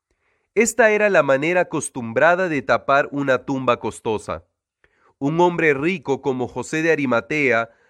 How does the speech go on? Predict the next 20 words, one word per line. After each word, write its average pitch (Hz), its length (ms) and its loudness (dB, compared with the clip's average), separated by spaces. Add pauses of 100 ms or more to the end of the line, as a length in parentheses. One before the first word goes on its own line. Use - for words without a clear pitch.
(220)
probablemente 190 840 0
tenía 151 380 -4
una 151 200 0
tumba 190 420 -2
cavada 131 440 4
en 120 120 -4
roca 127 300 -2
sólida. 110 580 -4 (680)
Esta 127 420 0
tumba 180 340 0
estaba 143 400 0
en 135 80 -4
un 131 200 -6
huerto 175 400 -4
cerca 190 440 -2
del 180 160 0
lugar 131 360 0
de 113 100 -4
la 107 120 -2
crucifixión. 101 920 -8